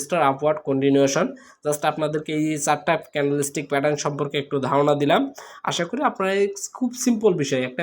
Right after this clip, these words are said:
বিষয় আপনারা যে যেভাবে নিবেন আপনার কাছে বিষয়টা কিন্তু সেভাবেই আসবে, চলে আসবে বা সেভাবে ধরা দিবে। এই জন্য এই বিষয়গুলো আপনারা খুব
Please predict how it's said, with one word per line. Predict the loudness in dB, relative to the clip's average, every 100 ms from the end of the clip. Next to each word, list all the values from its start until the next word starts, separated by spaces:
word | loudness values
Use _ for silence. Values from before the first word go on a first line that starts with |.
| -4
বিষয় | -2 -2
আপনারা | 0 -2 0
যে | 0 2
যেভাবে | 2 2 2 2
নিবেন | 2 0 -2
আপনার | -2 -4
কাছে | -2 -2 -4
বিষয়টা | -4 -4 -4
কিন্তু | -6 -4
সেভাবেই | -4 -2 2 2 2
আসবে, | -4 -10 -4
চলে | -2 -2
আসবে | -4 -10 -16 _ -8
বা | -6 -2
সেভাবে | 2 2 2 0
ধরা | -4 -6
দিবে। | -4 -4
এই | -2
জন্য | -4 -4 -6 -8
এই | -6 -4
বিষয়গুলো | -4 -4 -4
আপনারা | -2 -4
খুব | -4